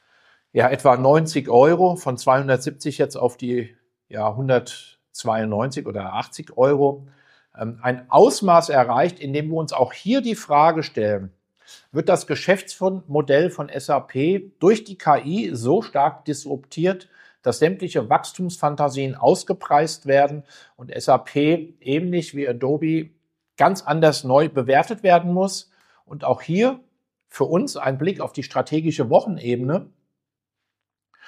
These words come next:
Und hier sehen wir zum einen auf die Erfolgsgeschichte der S-A-P-Aktie in den letzten Jahren zurück, die deutlich besser sogar ausschaut als Adobe.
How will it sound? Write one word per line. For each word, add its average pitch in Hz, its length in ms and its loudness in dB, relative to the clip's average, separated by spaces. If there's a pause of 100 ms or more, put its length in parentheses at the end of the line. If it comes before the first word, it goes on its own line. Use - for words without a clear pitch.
(180)
Und 117 180 -12
hier 131 120 2
sehen 165 400 2
wir 208 180 0
zum 165 260 -4
einen 190 580 0 (1800)
auf - 200 -2
die 147 120 -2
Erfolgsgeschichte 131 1040 0
der 117 180 -4
S-A-P-Aktie 117 760 -6
in 131 40 -6
den 117 120 -6
letzten 110 340 -6
Jahren 104 380 -12
zurück, 156 380 -6
die 113 120 -8
deutlich 143 380 2
besser 185 280 4
sogar 110 260 -4
ausschaut 110 320 -4
als 107 220 -6
Adobe. 120 540 -2